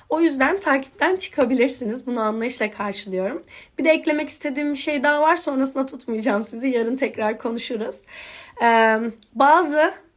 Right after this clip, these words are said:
gelen yorumlar, D M'den mesajlar, e, tutuklandığım dönemde yüksek takipçilerden gelen yayınlar, e,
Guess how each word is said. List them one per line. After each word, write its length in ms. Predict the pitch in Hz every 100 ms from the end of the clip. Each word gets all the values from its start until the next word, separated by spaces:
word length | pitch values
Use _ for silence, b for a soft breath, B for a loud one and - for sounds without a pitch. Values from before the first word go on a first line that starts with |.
| _
gelen 360 | - 233 254 302
yorumlar, 720 | 254 233 233 233 220 233 - 208
D 320 | 190 226 233
M'den 280 | 240 247 277
mesajlar, 920 | 269 - 208 208 214 233 226 262 - B B B B
e, 220 | - 208 202
tutuklandığım 680 | - 233 247 233 240 269 262
dönemde 440 | 240 233 233 233 - -
yüksek 320 | 226 - 233
takipçilerden 1000 | 247 220 226 - - 220 214 214 220 226
gelen 400 | 214 208 214 233 - _ _ _ _ _ _
yayınlar, 720 | - 214 233 254 247 220 214 - B B B
e, 40 | B